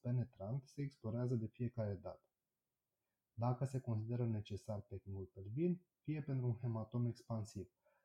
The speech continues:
fie pentru un hematom pulsatil, tehnica este următoarea. Se identifică marginea peritoneului de la nivelul inciziei, se disecă de pe peretele lateral al pelvisului și se evacuează hematom. Ca în descrierea anterioară,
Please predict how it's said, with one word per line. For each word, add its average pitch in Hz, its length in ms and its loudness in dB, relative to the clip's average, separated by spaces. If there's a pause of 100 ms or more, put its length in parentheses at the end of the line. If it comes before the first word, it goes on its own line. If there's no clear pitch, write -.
(260)
fie 143 220 4
pentru 120 260 4
un 110 80 4
hematom 107 500 0
pulsatil, 147 720 -4
tehnica 160 440 4
este 143 220 0
următoarea. 135 600 2 (680)
Se - 100 0
identifică 135 560 6
marginea 131 420 6
peritoneului 113 720 2
de 113 80 2
la 110 120 2
nivelul 107 360 2
inciziei, 107 800 -2
se - 160 -2
disecă 147 420 0
de 143 100 2
pe 131 100 4
peretele 120 460 0
lateral 113 460 0
al 104 200 -2
pelvisului 107 800 -2
și - 160 -4
se 151 180 -2
evacuează 139 640 0
hematom. 127 460 0 (680)
Ca 131 100 2
în 120 100 8
descrierea 104 520 2
anterioară, 147 680 0